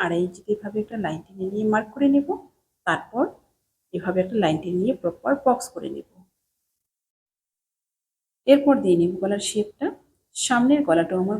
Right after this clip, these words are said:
গোল গলাই হবে, ঠিক এভাবে শেপটা দিয়ে নিলাম। এবার নিয়ে নিব ঠিক এপাশ থেকে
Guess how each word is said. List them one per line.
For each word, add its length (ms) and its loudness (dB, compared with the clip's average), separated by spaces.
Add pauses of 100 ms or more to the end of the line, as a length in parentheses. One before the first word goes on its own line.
গোল 180 0
গলাই 340 -4
হবে, 220 -8 (520)
ঠিক 260 -18
এভাবে 320 -6 (120)
শেপটা 380 -10
দিয়ে 200 0
নিলাম। 280 2 (1400)
এবার 280 6 (100)
নিয়ে 220 4
নিব 180 0 (1600)
ঠিক 120 4 (880)
এপাশ 280 -2 (140)
থেকে 300 2